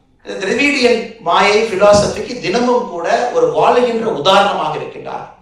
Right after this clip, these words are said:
குறிப்பாக நம்முடைய முன்னாள் முதலமைச்சர் திரு கருணாநிதி அவருடைய குடும்பத்தை எடுத்துக்கிட்டீங்கன்னா,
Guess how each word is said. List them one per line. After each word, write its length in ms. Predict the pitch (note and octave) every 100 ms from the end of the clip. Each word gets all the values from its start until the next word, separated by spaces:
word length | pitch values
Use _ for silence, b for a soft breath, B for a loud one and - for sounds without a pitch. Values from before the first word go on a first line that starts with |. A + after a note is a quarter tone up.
| _ _ _ _ _ _ _ _ _
குறிப்பாக 420 | F#3 F#3+ F3 F3
நம்முடைய 760 | G3+ - D#3 D3 C#3 - - -
முன்னாள் 300 | D#3 E3+ D#3+
முதலமைச்சர் 520 | D3 C#3 C#3 C3 E3
திரு 160 | D#3 D3
கருணாநிதி 460 | C#3 C#3 - -
அவருடைய 320 | D3+ - - -
குடும்பத்தை 340 | C#3+ - B2+
எடுத்துக்கிட்டீங்கன்னா, 520 | - - - C#3 G#2